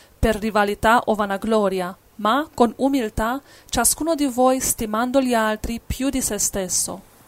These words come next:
Non cerchi ciascuno unicamente il proprio interesse, ma anche quello degli altri. Abbiate in voi lo stesso sentimento che già è stato in Cristo Gesù, il quale, essendo in forma di Dio,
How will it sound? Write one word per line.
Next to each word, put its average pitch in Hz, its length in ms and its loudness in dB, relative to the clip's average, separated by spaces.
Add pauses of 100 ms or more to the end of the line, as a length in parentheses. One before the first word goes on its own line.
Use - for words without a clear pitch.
(520)
Non 262 160 2
cerchi 254 320 4
ciascuno 240 640 2
unicamente 226 680 -2
il 202 180 -2
proprio 233 400 0
interesse, 208 720 0 (340)
ma 214 140 2
anche 285 260 4
quello 269 300 6
degli 196 240 0
altri. 180 520 0 (480)
Abbiate 247 400 4
in 320 140 0
voi 277 220 6
lo 226 100 0
stesso 359 440 0
sentimento 226 680 -4
che 196 220 -6
già 269 280 4
è 294 140 0
stato 202 560 0
in 185 100 -8
Cristo 202 360 -6
Gesù, 185 360 -2 (540)
il 247 180 0
quale, 226 520 4 (280)
essendo 302 440 2
in 262 100 0
forma 247 360 2
di 208 160 -8
Dio, 214 400 -4